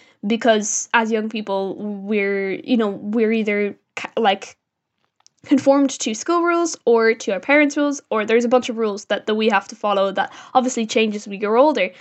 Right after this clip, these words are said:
Um, and I also feel that a lot of young people, um, who may become activists later in life, um, are not quite aware of, of the world, especially,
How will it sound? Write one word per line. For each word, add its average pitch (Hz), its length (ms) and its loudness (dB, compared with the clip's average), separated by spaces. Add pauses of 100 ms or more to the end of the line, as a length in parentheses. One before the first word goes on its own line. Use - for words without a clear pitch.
(320)
Um, 226 300 0
and 240 100 -2
I 240 40 2
also 254 220 2
feel 254 140 -4
that 208 220 0
a 214 40 -4
lot 214 140 0
of 220 120 -4
young 220 140 -4
people, 214 520 -4 (800)
um, 208 460 0 (180)
who 240 220 0
may 226 240 2
become 226 260 -4
activists - 640 -8
later 233 360 2
in 208 140 -6
life, 196 360 -8 (400)
um, 214 260 0 (260)
are 240 140 2
not 233 200 -2
quite 233 400 2
aware 214 580 0
of, 202 220 -2
of 214 220 -4
the 208 80 0
world, 208 280 0
especially, 233 720 0